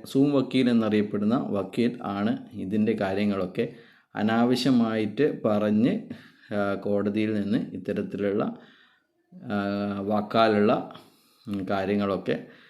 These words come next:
കൊണ്ടുവന്നിരിക്കുന്നത്. ഇത് സെറ്റിൽമെന്റ് ചെയ്യാൻ സാധിക്കില്ല, പണം നിങ്ങൾക്ക് കിട്ട-, കിട്ടുകയില്ല, ആ, അതുപോലെയുള്ള കാര്യങ്ങളൊക്കെ കോടതി ഇന്ന് വ്യക്തമാക്കി. നിങ്ങൾ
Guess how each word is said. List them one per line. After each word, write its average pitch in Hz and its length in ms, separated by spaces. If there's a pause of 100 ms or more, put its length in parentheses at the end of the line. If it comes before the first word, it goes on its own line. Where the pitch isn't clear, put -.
(320)
കൊണ്ടുവന്നിരിക്കുന്നത്. 98 1040 (1120)
ഇത് 104 260 (580)
സെറ്റിൽമെന്റ് 104 580
ചെയ്യാൻ 101 420
സാധിക്കില്ല, 110 560 (540)
പണം 101 380
നിങ്ങൾക്ക് 101 400
കിട്ട-, 95 460
കിട്ടുകയില്ല, 107 720 (840)
ആ, 98 120 (840)
അതുപോലെയുള്ള 98 680 (240)
കാര്യങ്ങളൊക്കെ 98 760 (140)
കോടതി 95 520
ഇന്ന് 90 180 (100)
വ്യക്തമാക്കി. 113 760 (640)
നിങ്ങൾ 101 260